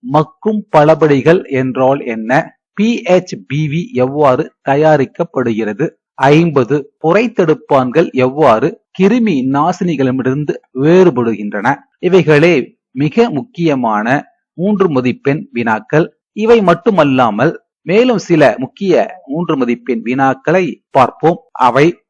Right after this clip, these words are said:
ஒன்று, சல்பர் டை ஆக்சைடு மற்றும் குளோரினின் வெளுக்கும் பண்பு பற்றி குறிப்பு வரைக. இரண்டு, டி என் ஏ, ஆர் என் ஏ வேறுபடுத்துக. இவைகளும் தேர்வுக்கு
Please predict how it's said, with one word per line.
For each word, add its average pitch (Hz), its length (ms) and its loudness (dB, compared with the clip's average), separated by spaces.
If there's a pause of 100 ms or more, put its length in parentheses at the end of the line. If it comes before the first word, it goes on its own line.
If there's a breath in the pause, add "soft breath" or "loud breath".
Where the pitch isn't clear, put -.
(120)
ஒன்று, 117 600 -4 (180)
சல்பர் 214 500 2
டை 151 180 4
ஆக்சைடு 175 540 0
மற்றும் 131 520 -4 (160)
குளோரினின் 175 640 2 (100)
வெளுக்கும் 151 680 0
பண்பு 127 360 -2
பற்றி - 560 -6
குறிப்பு 135 580 -2
வரைக. 104 380 2 (220)
இரண்டு, 127 500 0 (440)
டி 214 240 0
என் 214 240 0
ஏ, 180 260 -2
ஆர் 151 300 4
என் 151 200 0
ஏ 139 180 0 (400)
வேறுபடுத்துக. 135 960 0 (240)
இவைகளும் 160 680 -2 (120)
தேர்வுக்கு 190 460 0